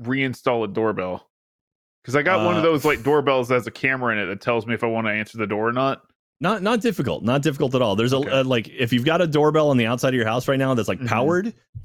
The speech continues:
Speaker 2: uh,
Speaker 1: Yes.
Speaker 2: typically you can use that. It's, like, not, it's not gonna be super hot, and, but it'll give you a little bit of electricity to it. Uh, so you can
Speaker 1: Uh-huh.
Speaker 2: pull that off and then plug it into your new one. I'm assuming, like, a Ring or a, or a,
Speaker 1: Yeah.
Speaker 2: one of the, yeah.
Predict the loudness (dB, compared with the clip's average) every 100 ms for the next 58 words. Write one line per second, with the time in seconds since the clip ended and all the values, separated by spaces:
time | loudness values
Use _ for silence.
0 | -12 -2 -2 0 -2 0 0 0 2 2
1 | 4 2 0 -2 -2 -6 -6 -6 -2 -2
2 | -2 0 0 -2 -4 -2 -2 0 0 -2
3 | -2 -4 0 0 -2 -6 _ _ -12 -4
4 | -4 -2 -2 -2 0 0 0 2 2 2
5 | 2 0 0 -2 -2 -4 0 0 2 0
6 | -2 _ _ -20 -8 -2 0 0 0 2
7 | 2 2 2 0 -2 -2 -2 -2 -2 0
8 | 0 -2 -2 0 0 0 0 0 -2 -2
9 | 0 0 0 0 0 0 0 -2 -2 -2
10 | 0 0 -2 -4 -2 -4 -6 -6 -6